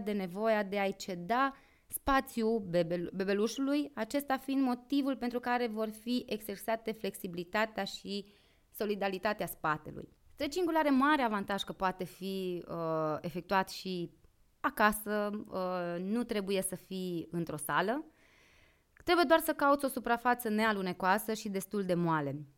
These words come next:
Dacă mergi în parc, trebuie să folosești haine largi ca să nu te strângă și încălțăminte extrem de confortabile. Dacă dorești, uh, să ajuți să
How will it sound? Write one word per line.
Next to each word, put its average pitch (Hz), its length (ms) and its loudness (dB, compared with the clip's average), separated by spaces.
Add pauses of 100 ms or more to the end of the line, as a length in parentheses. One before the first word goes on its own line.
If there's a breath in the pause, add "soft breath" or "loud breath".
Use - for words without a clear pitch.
(300)
Dacă 240 220 6
mergi 311 220 4
în 339 100 8
parc, 233 380 0
trebuie 269 300 2
să 254 140 -2
folosești 226 500 -4
haine 180 320 -4
largi 214 340 2
ca 262 140 0
să 269 160 -2
nu 285 200 4
te 247 120 -2
strângă 190 440 0
și 190 420 -4
încălțăminte 180 760 -4
extrem 202 560 0
de 180 100 -4
confortabile. 143 840 -8 (540 soft breath)
Dacă 196 260 0
dorești, 214 600 -2
uh, 180 880 0 (880)
să 196 260 6
ajuți 190 580 0 (540)
să 196 460 4